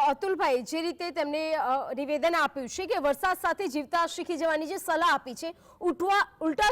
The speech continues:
ચોર કોટવાલ કો ડાટે જેવી સ્થિતિનું નિર્માણ થયું છે, લોકોમાં શું રોષ છે આ નિવેદનને લઈને?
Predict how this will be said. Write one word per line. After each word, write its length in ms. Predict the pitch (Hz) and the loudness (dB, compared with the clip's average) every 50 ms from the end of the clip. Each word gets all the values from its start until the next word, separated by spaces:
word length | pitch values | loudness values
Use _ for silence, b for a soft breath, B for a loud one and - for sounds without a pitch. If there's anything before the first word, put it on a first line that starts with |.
| - - | 2 0
ચોર 180 | 381 370 403 | -2 -2 -2
કોટવાલ 420 | - - 339 311 - 320 381 370 370 | -2 -2 -4 -2 0 2 2 2 2
કો 120 | 403 403 | 0 0
ડાટે 340 | 349 339 320 320 - 370 320 | 2 2 2 2 0 -2 -2
જેવી 260 | 262 349 311 359 359 | -2 -2 -2 -2 -4
સ્થિતિનું 480 | 330 - - 330 254 349 339 339 349 330 | -4 -4 -6 -6 -4 -4 -4 -4 -2 -2
નિર્માણ 320 | 349 330 320 349 339 311 | -2 -2 0 0 0 0
થયું 180 | - 269 240 240 | -2 -4 -4 -4
છે, 120 | - 359 | -6 -6
લોકોમાં 400 | 311 302 294 - 359 359 370 370 | -4 -4 -4 -2 -2 -2 -2 -2
શું 180 | - - 320 277 | -2 -4 -4 -2
રોષ 180 | 254 226 233 | -2 -2 -4
છે 180 | - - - 320 | -6 -6 -4 -2
આ 100 | 330 311 | -2 0
નિવેદનને 440 | 269 254 226 247 202 254 247 240 214 | 0 -2 -4 -4 -4 -4 -4 -4 -6
લઈને? 340 | 190 180 165 - 135 - | -8 -10 -12 -14 -18 -20